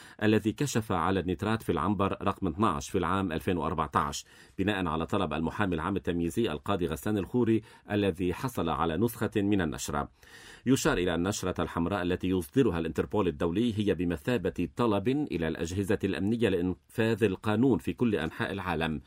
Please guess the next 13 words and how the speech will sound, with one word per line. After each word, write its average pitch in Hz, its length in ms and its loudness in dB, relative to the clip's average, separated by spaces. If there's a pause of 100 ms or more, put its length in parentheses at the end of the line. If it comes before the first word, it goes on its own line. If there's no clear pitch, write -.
(340)
لتحديد 90 800 0
مكان 92 340 0
المتهم 87 540 -2
واعتقاله 92 680 -2
مؤقتا 117 640 2 (260)
في - 100 0
انتظار 117 440 2
تسليمه 98 720 0
أو 95 100 0
اتخاذ 98 520 -2
إجراء 92 420 -4
قانوني 95 520 0
مماثل 113 600 2